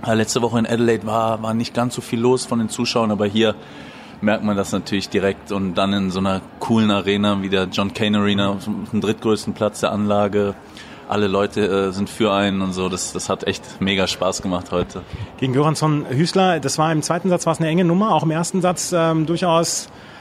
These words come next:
Speaker 2: ähm, zwischendurch einige Schwierigkeiten gehabt. Äh, wie ist die Abstimmung zwischen euch beiden? Ihr spielt jetzt ja erst seit diesem Jahr zusammen.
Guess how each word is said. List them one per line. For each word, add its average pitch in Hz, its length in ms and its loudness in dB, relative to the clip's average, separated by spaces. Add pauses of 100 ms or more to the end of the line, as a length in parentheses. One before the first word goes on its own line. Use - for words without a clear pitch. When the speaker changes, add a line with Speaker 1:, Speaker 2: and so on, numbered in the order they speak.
Speaker 2:
ähm, 147 240 2
zwischendurch 160 640 0
einige 156 280 2
Schwierigkeiten 170 640 0
gehabt. 160 300 0
Äh, 156 280 2
wie 165 140 2
ist - 180 0
die 196 80 4
Abstimmung 131 480 2 (100)
zwischen 127 240 -2
euch 113 200 0
beiden? 110 280 0
Ihr 113 160 -2
spielt 143 220 -2
jetzt 143 180 0
ja 139 60 4
erst 123 180 2
seit 123 160 0
diesem 131 180 0
Jahr 156 120 2
zusammen. 110 280 -2